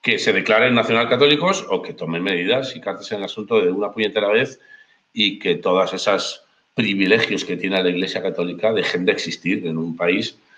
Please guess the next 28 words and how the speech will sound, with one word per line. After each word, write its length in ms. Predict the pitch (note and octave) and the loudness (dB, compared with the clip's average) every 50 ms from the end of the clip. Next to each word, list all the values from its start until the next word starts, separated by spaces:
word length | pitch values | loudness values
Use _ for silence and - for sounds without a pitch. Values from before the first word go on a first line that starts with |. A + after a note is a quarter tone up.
| - _ _ | -20 _ _
que 120 | - - - | -4 -2 -2
se 160 | - - E2 | 0 -2 -2
considera 680 | - F2 D#2+ D#2 - - D#2+ D#2+ E2+ F2+ G2+ - - - | 0 0 0 0 -2 0 2 4 4 4 4 2 2 2
aconfesional, 1040 | - - - - F2 D#2+ D2+ D2+ - F2 E2 - - - D#2 F2+ G2+ F#2+ D2+ D2 E2 | 0 0 2 2 2 2 2 0 -4 -4 -4 -4 -6 -6 -4 -4 -4 -4 -4 -8 -12
¿no? 120 | - - _ _ _ _ _ _ _ _ _ | -14 -16 _ _ _ _ _ _ _ _ _
Que 80 | F#2 | 0
yo 80 | G2 A2+ | 2 4
creo 120 | C3+ C#3+ | 4 4
que 80 | C3+ B2 | 4 4
ahí 80 | A2 F#2+ | 2 2
está 140 | - G2+ | 2 2
la 120 | F#2+ F2+ F2 | 2 2 4
trampa 320 | F#2 G2+ - F#2 F#2 F2+ | 2 2 2 2 0 0
también. 500 | F2 F2 - A#2 A#2 F#2+ E2 D#2 - - _ _ _ _ _ _ _ _ | 0 0 0 0 -2 -2 -4 -6 -12 -16 _ _ _ _ _ _ _ _
No 120 | G2+ G#2 G#2 | -4 -4 -2
somos 260 | - C3+ B2+ A#2+ - | 0 0 -2 0 -2
un 100 | - - | -2 0
país 240 | - G2 F#2 F2+ F#2 | 0 0 0 2 2
laico, 380 | A2 A2+ A2 - - - - - | 2 2 2 2 -4 -10 -14 -16
somos, 260 | - - F#2 F#2 F#2+ - | -16 -12 -10 -10 -10 -10
pues, 200 | - - - A#2 | -14 -16 -10 -10
un 100 | A2 A2 | -4 -2
país 260 | A#2 - C#3+ - - - | 0 0 0 -2 -2 0
aconfesional. 960 | - F2 - - F#2+ F2+ F2 - F2+ F2 - - E2 F2 E2+ E2 D#2 D2 - - _ _ _ _ _ _ | 0 0 0 -2 -2 -2 -2 -2 -4 -4 -2 -4 -4 -2 -2 -2 -2 -4 -8 -14 _ _ _ _ _ _
Y, 460 | _ G2+ G2 F#2+ F#2 F2+ F2+ F2 E2+ E2+ | _ 0 2 4 4 4 4 2 2 0
y, 880 | E2 E2 E2 D#2+ D#2 D#2 D2+ D#2+ - - G2 G2 F#2+ F#2+ - G#2 G2+ | 0 -2 -2 -2 -4 -6 -8 -12 -8 -2 0 0 2 2 0 2 4
y 60 | G2 | 4
ahí 580 | G2 G2+ G#2+ A2 A#2 A#2 A#2+ C3+ C3+ - - | 6 6 6 4 4 4 4 2 0 -2 -8